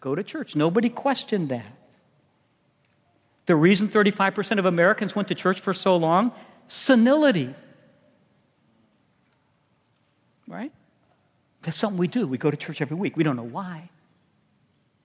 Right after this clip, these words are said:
People started waking up. We saw in the last decade, atheism in America,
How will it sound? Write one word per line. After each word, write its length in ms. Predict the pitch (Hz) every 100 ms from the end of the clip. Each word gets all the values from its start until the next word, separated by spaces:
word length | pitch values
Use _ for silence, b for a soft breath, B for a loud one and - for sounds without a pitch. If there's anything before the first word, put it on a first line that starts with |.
| _ _ _ _ _
People 240 | - 175 180
started 240 | 185 185
waking 340 | 185 190 220
up. 160 | 262 180 _ b b b -
We 140 | 156
saw 300 | 196 - 202
in 80 | 202
the 80 | 165
last 480 | 180 208 220 - 156
decade, 560 | 226 226 185 123 123 -
atheism 680 | 190 214 170 139 135 123 123
in 100 | 135
America, 560 | 135 135 131 131 127